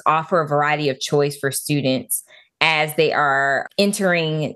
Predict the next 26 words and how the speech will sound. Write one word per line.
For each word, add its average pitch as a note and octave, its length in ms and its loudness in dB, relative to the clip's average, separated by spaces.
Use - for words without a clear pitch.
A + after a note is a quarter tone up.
into E3+ 300 2
their D#3 220 2
learning D3+ 400 0
experience C#3+ 800 0
so E3 140 2
that D3+ 200 0
they D3 120 2
can C#3+ 540 0
really F3 340 2
tap D#3+ 320 -2
into D#3 360 0
the D3 120 0
things D#3 260 0
that C#3+ 100 0
are C#3+ 60 0
gonna C#3 180 0
help D3 300 -2
them D3+ 220 0
to D3+ 100 -4
be C#3 400 0
as - 160 0
successful B2+ 480 -2
as A#2 140 -4
they C3 80 0
can A#2 320 -4
be. - 260 -12